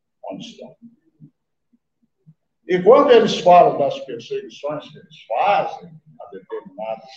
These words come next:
pessoas, eles falam, inclusive, da cobrança que estão fazendo a essa criatura de algo que aconteceu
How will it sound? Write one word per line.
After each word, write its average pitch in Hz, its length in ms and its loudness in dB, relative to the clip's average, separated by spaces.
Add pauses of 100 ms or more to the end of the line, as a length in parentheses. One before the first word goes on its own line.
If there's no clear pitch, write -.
(120)
pessoas, - 560 -4 (1500)
eles 240 580 2
falam, 208 580 4
inclusive, 151 540 -10
da 208 240 -2
cobrança 214 680 -4
que - 120 -20
estão 151 380 -6
fazendo 151 640 -6 (540)
a 113 180 -2
essa 147 340 -2
criatura 117 720 -2
de 185 200 -2
algo 233 460 4
que 202 60 2
aconteceu 180 600 -4